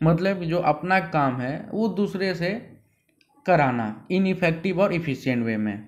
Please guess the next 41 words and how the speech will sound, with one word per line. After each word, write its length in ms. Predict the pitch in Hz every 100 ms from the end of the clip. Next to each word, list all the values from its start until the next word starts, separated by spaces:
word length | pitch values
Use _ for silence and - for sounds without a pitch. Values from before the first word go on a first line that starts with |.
| -
जब 200 | 165 175
आप 160 | 175 175
किसी 200 | 165 175
कंपनी 420 | 160 147 147 160
में 120 | 160
मैने-, 360 | 151 135 131 135
मैनेजर 500 | 135 127 123 139 147
बन 220 | 127 117
जाते 300 | 110 107 117
हैं 240 | 110 120 - - - -
या 80 | 160
कहीं 400 | 160 160 151 185
भी 100 | 185
कोई 240 | 180 165
भी 100 | 175
पोस्ट 320 | 175 151 147 -
पर 160 | 151
रहते 240 | 139 135 180
हैं, 100 | 180
तो 60 |
आप 140 | 175 165
मैनेजमेंट 680 | 160 160 151 160 180 175 - -
करते 300 | 160 127 -
हैं, 260 | 113 98 - _ _ 147
या 80 |
घर 300 | 147 135 160
में 180 | 185 185
भी 140 | 185 185
आपके 360 | 170 165 180
जो 220 | 160 165
फैमिली 380 | 165 151 139 156
मेंबर 400 | 160 143 135 123
है, 280 | 143 165 - - _
वो 80 | 170
कहीं 240 | 165 170
ना 100 | 202
कहीं 220 | 202 190 185
अपने 260 | 175 190
घर 220 | 156 160
में 240 | 180 175 170
भी 300 | 180 180